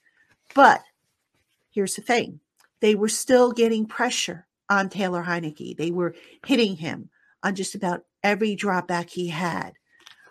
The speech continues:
All right, so what was the key here? Well, the key was, if you look at how Washington's offense is set up, it is predicated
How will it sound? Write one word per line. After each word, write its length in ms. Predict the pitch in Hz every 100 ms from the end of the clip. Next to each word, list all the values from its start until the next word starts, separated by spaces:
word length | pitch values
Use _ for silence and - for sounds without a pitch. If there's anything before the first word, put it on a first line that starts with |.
| -
All 100 | 175
right, 340 | 175 180 - -
so 600 | - - 214 196 151 151 - _ _ _
what 400 | 175 185 226 226 - _ _
was 600 | 190 202 208 202 202 - - _ -
the 80 |
key 260 | 190 262 233
here? 360 | 214 135 - _ _ _ - - -
Well, 320 | 208 214 202
the 140 | 202 226
key 500 | - 269 262 269 254
was, 640 | 226 208 196 202 190 -
if 120 | 208 202
you 120 | 214
look 180 | 247 262
at 80 |
how 240 | 226 220 208
Washington's 640 | 190 202 - 208 196 -
offense 460 | 175 175 175 170 -
is 180 | 190 -
set 220 | 170 175
up, 340 | 185 143 - _ _ _ _ -
it 100 | 185
is 100 | -
predicated 640 | - 254 247 226 196 180